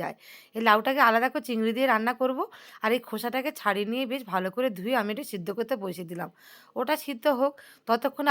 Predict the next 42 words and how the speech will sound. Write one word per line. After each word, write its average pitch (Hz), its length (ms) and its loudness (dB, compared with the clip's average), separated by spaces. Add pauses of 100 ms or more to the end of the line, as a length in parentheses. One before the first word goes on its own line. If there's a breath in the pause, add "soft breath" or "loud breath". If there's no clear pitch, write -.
আপনাদেরকে 254 480 0
আমি 240 180 0
আমার 254 220 0
বাড়ির 196 280 2
কিছু 254 220 -6
গাছপালার 202 420 0
সঙ্গে 294 220 -6
পরিচয় 190 400 -2
করে 175 220 -4
দিই। 170 120 -8 (400 soft breath)
এগুলো 202 340 -2
কিন্তু 294 220 -6
আমার 302 200 0
নিজে 220 240 0
হাতে 233 160 0 (100)
লাগানো। 175 340 -4 (380 loud breath)
এই 247 100 2 (100)
মূলো 214 200 4 (140)
আছে, 220 160 0 (120)
পালং 196 280 2 (100)
আছে, 202 160 -4 (120)
ধনেপাতা 190 480 -2 (120)
আছে, 202 240 -4
মেথি 185 280 -8
শাক 226 140 0 (100)
আছে, 208 160 -4 (460 loud breath)
এই 277 60 0 (100)
পেঁপে 214 320 0
লাগিয়েছিলাম। 240 540 0
এই 208 100 0
দেখুন, 190 240 -6
পেঁপেটা 208 340 -4
কিন্তু 262 160 -6
একটু 339 180 -8
পেকে 190 320 -2
গিয়েছে, 170 340 -6 (480 loud breath)
বেশ 254 140 -4 (120)
ভালোই 196 320 4
পেকে 226 220 0 (100)
গিয়েছে। 185 340 -4 (360 loud breath)
আমি 240 140 -2 (100)
খেয়াল 214 220 6